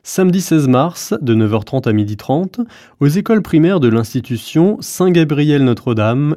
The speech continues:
et Sainte-Thérèse. Samedi seize mars,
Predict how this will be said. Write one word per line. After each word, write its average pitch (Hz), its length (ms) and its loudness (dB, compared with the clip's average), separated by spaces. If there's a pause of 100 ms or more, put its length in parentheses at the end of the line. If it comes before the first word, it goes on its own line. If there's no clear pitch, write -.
et 117 60 0
Sainte-Thérèse. 117 960 -2 (560)
Samedi 104 400 -2
seize 98 280 -4
mars, 123 480 -4